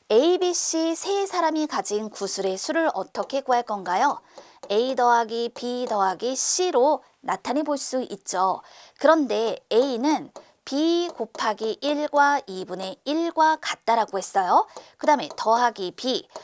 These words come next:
더하기 C는 B 곱하기 일과 이분의 일과 같더라. 자, 요렇게 식을 표현해 둘 수 있겠죠.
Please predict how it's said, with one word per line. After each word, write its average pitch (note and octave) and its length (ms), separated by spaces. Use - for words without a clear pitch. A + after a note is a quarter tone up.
더하기 A3+ 560
C는 C4 760
B C4 580
곱하기 C#4+ 600
일과 D4 580
이분의 G3+ 480
일과 C4 580
같더라. B3 460
자, - 180
요렇게 F#4 460
식을 D#4+ 340
표현해 F4 340
둘 A3+ 160
수 G#3+ 360
있겠죠. G3 800